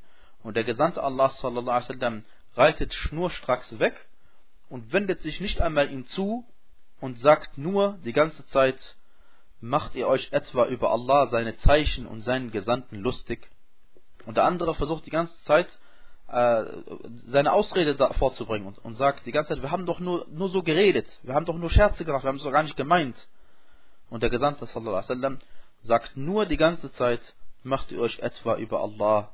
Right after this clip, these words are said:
seine Zeichen, seinen Gesandten lustig?“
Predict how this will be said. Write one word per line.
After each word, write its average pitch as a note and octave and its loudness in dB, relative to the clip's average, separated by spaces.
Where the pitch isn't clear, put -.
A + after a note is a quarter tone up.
seine A2 -2
Zeichen, A#2 4
seinen B2 0
Gesandten C3+ 0
lustig?“ G#3+ 0